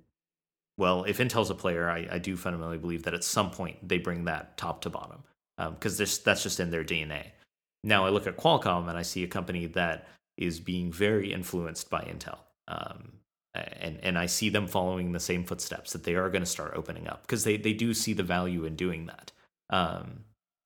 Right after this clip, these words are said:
and if they're going to be a leader, I, I think they can, uh, uh, they, there's extra value in doing that.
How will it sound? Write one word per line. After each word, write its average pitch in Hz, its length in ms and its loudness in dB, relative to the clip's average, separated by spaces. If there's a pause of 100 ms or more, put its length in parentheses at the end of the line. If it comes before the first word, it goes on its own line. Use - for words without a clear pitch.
(180)
and 120 100 2
if 113 100 0
they're 151 80 10
going 147 240 4
to 135 60 2
be 117 100 4
a 98 60 4
leader, 98 420 2
I, 85 120 0
I 85 180 -4
think 87 220 -6
they 85 140 -2
can, 82 300 -6
uh, 78 220 -4 (500)
uh, - 240 -10 (240)
they, 85 200 -4
there's 87 220 -2
extra 90 300 2
value 78 360 -6
in 82 80 -10
doing 82 260 -10
that. - 160 -18